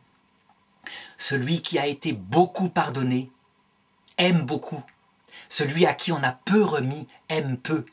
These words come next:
Ce qui veut dire que le Christ, aussi surprenant soit-il, prépare pour l'humanité un chemin de salut à travers l'épreuve, à travers le règne de l'Antéchrist,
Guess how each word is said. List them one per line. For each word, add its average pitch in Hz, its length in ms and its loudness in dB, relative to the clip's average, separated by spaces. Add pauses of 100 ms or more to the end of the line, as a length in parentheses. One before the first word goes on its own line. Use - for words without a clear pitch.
(800)
Ce - 140 -6
qui 135 140 -6
veut 123 120 0
dire 143 300 -2
que 120 220 0 (240)
le 113 120 -6
Christ, - 560 -2 (460)
aussi - 240 -2
surprenant 131 500 -2
soit-il, 131 540 -6 (340)
prépare 156 720 0 (600)
pour 139 180 -8
l'humanité 131 680 0 (1120)
un 151 120 -2
chemin 160 360 2
de 131 80 -4
salut 127 520 -4 (560)
à 131 100 -4
travers 131 340 -2
l'épreuve, 143 540 -2 (380)
à - 100 -6
travers 127 320 -6
le 120 120 0
règne 143 360 -2
de 117 60 -2
l'Antéchrist, - 720 -4